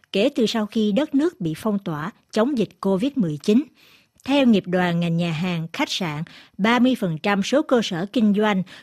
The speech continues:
có thể sẽ không sống sót nổi trong cuộc khủng hoảng. Theo quy định mới của Paris và ba tỉnh phụ cận, các quán bar, cà phê chỉ tạm thời phải đóng cửa mười lăm ngày, còn các nhà hàng thì vẫn được mở cửa,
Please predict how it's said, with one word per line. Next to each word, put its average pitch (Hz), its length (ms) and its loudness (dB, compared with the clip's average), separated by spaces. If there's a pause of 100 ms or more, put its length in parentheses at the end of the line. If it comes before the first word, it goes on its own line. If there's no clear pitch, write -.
có 330 160 2
thể 185 220 -2
sẽ 233 140 0
không 220 260 2
sống 247 200 -2
sót 349 240 -2
nổi 185 340 -2
trong 226 160 2
cuộc 160 220 -6
khủng 185 240 -2
hoảng. 170 300 -4 (520)
Theo 226 240 2
quy 214 120 0
định 165 260 0
mới 233 160 2
của 247 140 -6 (120)
Paris 214 480 0
và 165 160 -4
ba 190 240 2
tỉnh 190 180 0
phụ 165 260 -4
cận, 160 300 -4 (300)
các 294 160 -2
quán 254 300 2
bar, 202 380 0
cà 170 160 -2
phê 196 380 2 (300)
chỉ 226 200 2
tạm 185 280 -2
thời 180 280 -2
phải 185 160 -2
đóng 254 280 0
cửa 185 220 -2
mười 196 220 2
lăm 196 280 0
ngày, 170 280 -2 (280)
còn 196 200 0
các 339 200 0
nhà 190 160 2
hàng 175 420 -4
thì 180 120 0
vẫn 190 200 0
được 190 180 0
mở 175 200 -2 (100)
cửa, 175 240 -4